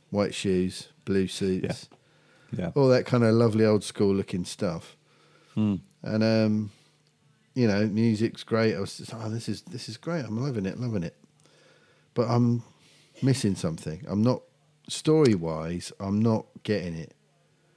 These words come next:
Speaker 2: Yeah.
Speaker 1: I'm not getting, you know, there's these moments of sort of,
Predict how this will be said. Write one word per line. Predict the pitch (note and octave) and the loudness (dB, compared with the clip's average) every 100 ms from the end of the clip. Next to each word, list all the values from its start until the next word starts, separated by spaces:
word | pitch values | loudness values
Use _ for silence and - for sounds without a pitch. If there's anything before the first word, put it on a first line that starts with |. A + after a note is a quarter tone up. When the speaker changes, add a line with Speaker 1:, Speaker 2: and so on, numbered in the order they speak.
| _ _ _ - | _ _ _ -2
Speaker 2:
Yeah. | F#2 F#2+ | 2 4
Speaker 1:
I'm | A#2 | 4
not | A#2+ A2 | 2 0
getting, | B2 A2 G#2+ G#2 G#2 _ _ _ _ _ _ _ _ - | 0 2 0 0 -6 _ _ _ _ _ _ _ _ 2
you | C3 | 4
know, | A2+ | 6
there's | A#2+ A2 | 4 4
these | B2+ A2+ | 2 2
moments | B2+ C3+ C#3 B2 G2+ - | 4 6 6 4 2 -2
of | G2+ | -4
sort | - - | -2 -2
of, | G2 F#2+ | -2 -8